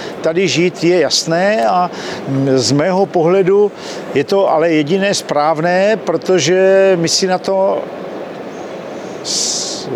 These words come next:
začínáme zvykat a musíme to bohužel, eh, vštěpovat do hlavy i té nejmladší generaci, která by nejradši už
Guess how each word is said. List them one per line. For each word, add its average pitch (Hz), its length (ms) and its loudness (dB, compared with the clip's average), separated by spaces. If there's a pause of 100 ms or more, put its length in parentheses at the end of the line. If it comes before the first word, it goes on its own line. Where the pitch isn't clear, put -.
(140)
začínáme 190 760 0
zvykat 202 640 0
a 202 320 2
musíme 190 480 2
to 208 240 2 (400)
bohužel, 143 800 2
eh, 127 1300 0
vštěpovat 196 600 0
do 147 140 2
hlavy 185 400 4
i 175 180 4
té 196 260 2
nejmladší 180 540 0
generaci, 175 600 0
která 185 560 2
by 175 260 4
nejradši 175 580 0
už - 340 0